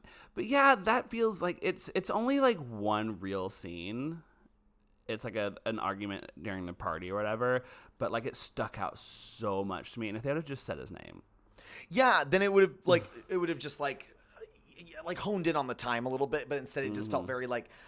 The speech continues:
Speaker 2: of the moment. Like, when you go see it in the theater in twenty nineteen, you're like, "Oh, Trump."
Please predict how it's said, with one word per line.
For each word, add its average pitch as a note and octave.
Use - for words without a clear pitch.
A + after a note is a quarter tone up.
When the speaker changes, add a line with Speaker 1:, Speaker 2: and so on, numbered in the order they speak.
Speaker 2:
of E3
the D3+
moment. C#3+
Like, C#3
when D3
you D3
go D3
see D3
it C#3
in C#3
the C3+
theater B2+
in B2
twenty B2
nineteen, A2+
you're A2+
like, A#2
"Oh, C3+
Trump." D#3+